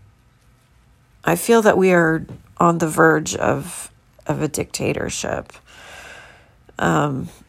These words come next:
in that we, we are headed for, for a long spell of, of fascism. Um,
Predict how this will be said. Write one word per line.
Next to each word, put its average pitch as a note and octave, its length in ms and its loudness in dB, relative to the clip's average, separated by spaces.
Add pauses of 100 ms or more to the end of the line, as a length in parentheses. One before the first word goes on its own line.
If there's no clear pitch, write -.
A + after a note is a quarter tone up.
(1700)
in F3+ 200 2
that D#3+ 200 4
we, F3 340 4
we F3 300 2
are D#3 220 2
headed D3+ 420 0
for, D3 720 -2 (1400)
for E3 240 2
a D#3 100 4
long D3+ 480 0
spell D3 500 2
of, - 420 -6 (360)
of E3+ 200 -6
fascism. - 920 -6 (1080)
Um, F3 460 -2